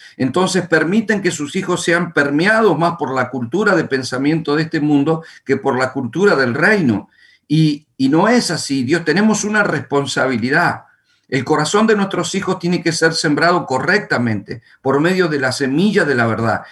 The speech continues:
por medio de la cultura del reino. Tengamos extremo cuidado en esto. Amado, a veces creyendo ser sabio nos ta-, nos terminamos convirtiendo en necios.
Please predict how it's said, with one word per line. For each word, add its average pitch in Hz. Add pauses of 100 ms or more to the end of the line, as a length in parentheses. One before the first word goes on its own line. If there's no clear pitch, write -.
por 131
medio 180
de 143
la 131
cultura 165
del 131
reino. 113 (200)
Tengamos 185 (160)
extremo 226
cuidado 127
en 117
esto. 156 (160)
Amado, 139 (280)
a 127
veces 185
creyendo 165
ser 160
sabio 175
nos 123
ta-, 127
nos 131
terminamos 156
convirtiendo 127
en 117
necios. 143